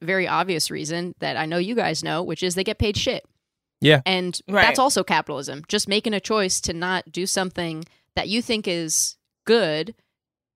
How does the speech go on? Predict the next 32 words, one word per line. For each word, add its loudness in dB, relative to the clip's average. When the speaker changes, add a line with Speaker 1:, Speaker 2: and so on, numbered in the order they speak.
Speaker 1:
and 0
that 2
you 0
wanna 2
do 0
and -4
something -4
that -4
you -4
think -6
is, -4
is -6
a -6
net -4
good 0
for -6
society -2
because 2
you -6
know 2
that -2
you -10
can't -2
live, -6
that 0
you, 0
your 0
survival 2
will -4
not -4
be -8
guaranteed. -6